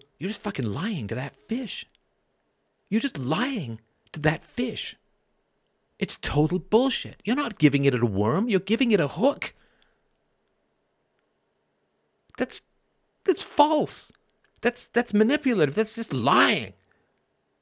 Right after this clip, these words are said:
It's a complete fabrication. Because the fish thinks it's a worm, but it's actually got a hook in it. And you're gonna pull that, you,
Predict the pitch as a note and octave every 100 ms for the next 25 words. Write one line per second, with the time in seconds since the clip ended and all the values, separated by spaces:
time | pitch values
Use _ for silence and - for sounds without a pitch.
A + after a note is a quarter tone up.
0 | _ _ _ G3+ F#3 F#3 A3 D4+ - -
1 | G#3 F#3+ G#3+ C#4 D4+ - C3+ - _ _
2 | _ _ _ _ _ _ _ - G3+ B3
3 | A3 - C#4+ - - B3+ B3 - - F#3+
4 | F#3 C4+ A#3+ C#3+ D3 - - - D#3 D3
5 | - B3 F3+ A#2+ - _ _ - D3+ C#3
6 | C3 - B3 G#3+ F3+ F#3 F3+